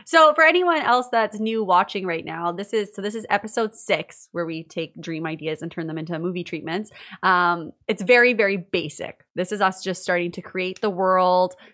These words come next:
coming up with the characters. And one of the things we wanna do is after however many, many episodes we're feeling, have people vote on which was their favorite. And then we're gonna go back in, revisit it, and fine tune the story even more.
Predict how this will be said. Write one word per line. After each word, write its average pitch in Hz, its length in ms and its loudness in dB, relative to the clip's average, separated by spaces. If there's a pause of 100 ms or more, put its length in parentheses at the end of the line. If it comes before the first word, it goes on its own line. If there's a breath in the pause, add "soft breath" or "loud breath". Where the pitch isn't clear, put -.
coming 220 280 2
up 196 100 0
with 196 120 -6
the 196 40 -8
characters. 160 760 -2 (260 loud breath)
And 202 100 -2
one 214 120 2
of 214 60 0
the 208 80 -2
things 208 240 -2
we 202 120 -4
wanna 180 260 0
do 233 500 2
is 175 520 2
after 170 720 -2 (540)
however 185 220 0
many, 175 180 -2
many 170 240 -4
episodes 165 400 -6
we're 165 100 -4
feeling, 151 400 -4 (220 loud breath)
have 226 200 4
people 220 360 -2
vote 190 400 2
on 190 240 -4
which 190 180 -10
was 180 160 -8
their 170 140 -2
favorite. 208 640 -2
And 196 120 -4
then 180 120 -2
we're 185 180 -4
gonna 196 100 -6
go 180 220 -2
back 175 320 -2
in, 143 240 -8 (220 loud breath)
revisit 180 640 -2
it, 156 240 -2 (100)
and 160 340 -8
fine 170 260 -2
tune 185 200 -8
the 175 80 -6
story 170 380 -4
even 165 200 -6
more. 151 440 -4